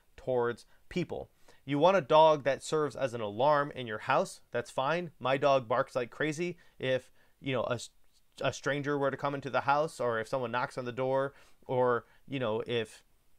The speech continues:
I don't know, there's a, a strong wind outside. <laughs> But, uh, but I would never want my dog to be in the habit of attacking people, because if you, if you think, like,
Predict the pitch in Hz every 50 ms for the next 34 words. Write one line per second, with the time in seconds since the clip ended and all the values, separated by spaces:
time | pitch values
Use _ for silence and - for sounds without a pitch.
0 | - - - 127 127 123 120 120 120 117 - 127 123 120 117 117 - - - -
1 | - - 113 107 - - 110 - - 151 131 131 123 117 127 135 147 156 160 160
2 | - 180 175 180 180 - - _ _ _ - - - - - _ _ - - _
3 | _ _ _ - - _ - - - _ - - - - _ - - 117 104 131
4 | 151 - 160 135 - - - - - - - - - - - 139 135 127 120 117
5 | 110 110 - - _ _ - _ - _ _ _ - 131 120 147 131 - - -
6 | 135 143 147 143 139 147 165 165 175 160 143 147 151 147 143 135 135 131 117 135
7 | 135 139 135 131 131 - 113 131 131 123 117 117 98 127 131 127 120 123 - -
8 | 120 120 117 107 - - - - 190 233 226 190 151 120 113 113 - 101 101 98
9 | 101 - - 123 117 - 127 123 120 113 - - - - - - - - - _
10 | _ _ - - _ _ _ _ _ _ _ _ _ _ - 165 156 147 151 -
11 | 139 143 - 139 139 117 135 123 - 165 175 156 - - 147 135 123 -